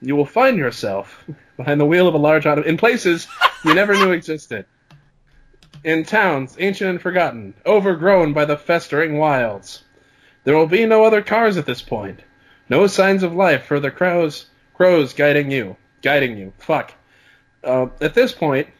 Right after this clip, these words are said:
you have crossed over into its domain. You are a trespasser here,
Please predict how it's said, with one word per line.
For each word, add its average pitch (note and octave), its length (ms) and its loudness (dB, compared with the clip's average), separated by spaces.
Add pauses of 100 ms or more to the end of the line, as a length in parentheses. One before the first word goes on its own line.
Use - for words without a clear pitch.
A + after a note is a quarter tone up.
(280)
you C#3 120 -2
have C3+ 160 -4
crossed F3 360 -2
over D3+ 240 2
into B2+ 520 -6
its - 420 -4
domain. G2+ 680 -10 (840)
You B2 160 0
are G#2+ 140 -4
a G#2+ 40 -6
trespasser A2 720 -4
here, F#2 360 -12